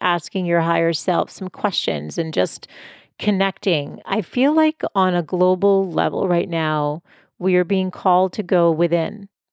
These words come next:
And as much as we resist that, I think that anytime you can spend quietly, getting calm, breathing, meditating, and then writing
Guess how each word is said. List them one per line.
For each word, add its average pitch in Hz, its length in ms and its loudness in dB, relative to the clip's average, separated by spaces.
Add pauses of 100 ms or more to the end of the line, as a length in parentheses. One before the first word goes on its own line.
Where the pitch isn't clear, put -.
And 180 280 -2 (380)
as 180 160 0
much 202 260 0
as 196 120 -4
we 196 280 0 (280)
resist 196 500 0
that, 143 380 0 (180)
I 180 120 0
think 185 440 -6
that 165 400 2 (720)
anytime 196 640 2
you 170 80 2
can 180 180 -6
spend 180 800 -2 (120)
quietly, 202 920 2 (680)
getting 165 300 0
calm, 180 680 2
breathing, 175 640 0
meditating, 175 920 0 (260)
and 175 200 -2
then 165 180 0
writing 160 720 0